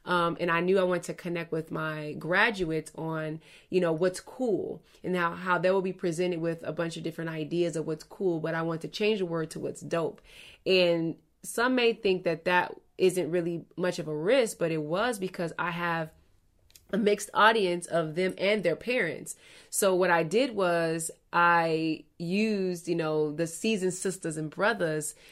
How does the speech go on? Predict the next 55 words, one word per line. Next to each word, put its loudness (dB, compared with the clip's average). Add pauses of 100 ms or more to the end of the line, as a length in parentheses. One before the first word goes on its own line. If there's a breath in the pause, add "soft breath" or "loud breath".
(200 loud breath)
to -6
kind 0
of 0
bring 0
them 0
in 0
the -2
conversation -2
as -2
well, 2
because -4
if -8
you -4
Google -2
the 0
word 0
dope, 0 (360 loud breath)
you'll 4
see, -4
uh, -2
drugs, -6
okay, 0
and -2
substances. -6
So -2
I 4
knew 4
I 4
was 2
taking 0
a -2
big 0
risk, 0 (240 loud breath)
and 2
I 6
didn't 4
want 2
that 0
to -4
go 2
over 2
anyone's -2
head. -2
So -6
I -6
had -6
to -8
address, -4
you -6
know, -4 (280)
different -6
pieces -6
of -6
the -10
crowd, 6